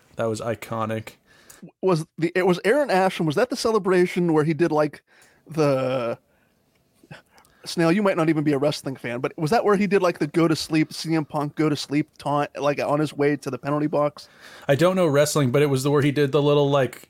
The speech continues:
Speaker 1: put his hands together,
Speaker 2: Yes,
Speaker 1: like, go to
Speaker 2: yeah.
Speaker 1: sleep, and then
Speaker 2: That's
Speaker 1: kind
Speaker 2: it.
Speaker 1: of little bow. Oh, yeah, that's
Speaker 2: That's
Speaker 1: the
Speaker 2: it.
Speaker 1: one.
Speaker 2: Yeah. Okay. That is, yeah, that's iconic. Uh, but I was looking at some, some lists. Snail is right. Yeah, I'm a, I am a big,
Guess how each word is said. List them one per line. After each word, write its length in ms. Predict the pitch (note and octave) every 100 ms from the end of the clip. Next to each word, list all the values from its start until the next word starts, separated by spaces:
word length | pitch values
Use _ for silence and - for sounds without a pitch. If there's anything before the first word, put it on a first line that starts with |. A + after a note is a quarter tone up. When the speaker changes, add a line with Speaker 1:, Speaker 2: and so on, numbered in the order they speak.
| -
Speaker 1:
put 140 | D#3+
his 100 | C#3+
hands 260 | C#3+ C#3 B2
together, 500 | C3+ C#3+ C#3 C#3 C#3
Speaker 2:
Yes, 280 | G3+ D#3 -
Speaker 1:
like, 40 |
go 120 | D3
to 80 | C#3
Speaker 2:
yeah. 60 | C3
Speaker 1:
sleep, 280 | C3+ C#3 C#3
and 140 | C3
then 60 | -
Speaker 2:
That's 120 | D3+
Speaker 1:
kind 140 | C#3+
Speaker 2:
it. 20 |
Speaker 1:
of 100 | B2+
little 220 | A#2+ C3+ B2
bow. 380 | A#2+ B2+ C3+ -
Oh, 140 | C#3+
yeah, 320 | C3+ A2 G2+ -
that's 200 | B2+ D3
Speaker 2:
That's 120 | D3
Speaker 1:
the 80 | A#2
Speaker 2:
it. 40 |
Speaker 1:
one. 200 | G#2+ G#2+ - -
Speaker 2:
Yeah. 180 | D3+ A#2 - - -
Okay. 220 | E3 C3+ - -
That 260 | F#3+ A3
is, 340 | F3+ G3 E3+ C#3+
yeah, 160 | E3+ D3
that's 200 | F3+ F#3+
iconic. 540 | D#3 - D#3 C3+ A2+ -
Uh, 500 | D3+ C#3+ C#3 C#3 D3 - -
but 180 | E3 G3
I 60 |
was 120 | C#4+ F#3
looking 220 | D#4 D#4
at 160 | B3+
some, 260 | - A3 G#3
some 220 | - E3
lists. 320 | D#3 C3 - - - -
Snail 380 | - G#3+ A#3+ A3
is 100 | D3+
right. 260 | D#3+ C#3+ -
Yeah, 180 | D3+
I'm 100 | D#3
a, 200 | F3 E3 - _ -
I 80 | E3
am 100 | F#3+
a 80 |
big, 580 | E3 F#3 G3 G3 F3+ D#3